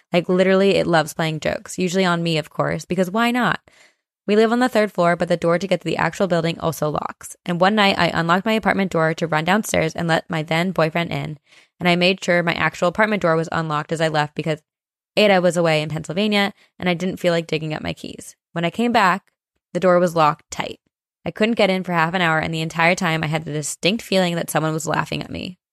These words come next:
besides my boyfriend. I just ke-, kept repeating, "I definitely left this unlocked." I was so confused. A few weeks later, as I was cleaning the bathroom, I started running bath water.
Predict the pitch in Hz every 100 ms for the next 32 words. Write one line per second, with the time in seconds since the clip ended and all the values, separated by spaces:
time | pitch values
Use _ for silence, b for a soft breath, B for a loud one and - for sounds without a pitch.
0 | _ 180 180 143 147 139 - - - -
1 | _ b b b - 190 220 247 220 -
2 | 196 190 185 196 170 156 - 190 - 208
3 | 233 254 208 190 185 185 165 170 160 -
4 | - 180 185 - 180 180 175 - - 185
5 | - - _ _ _ _ - 202 208 214
6 | 190 190 175 175 - - 180 185 175 -
7 | 180 185 233 190 160 165 160 - 175 175
8 | 175 175 170 165 151 147 - - -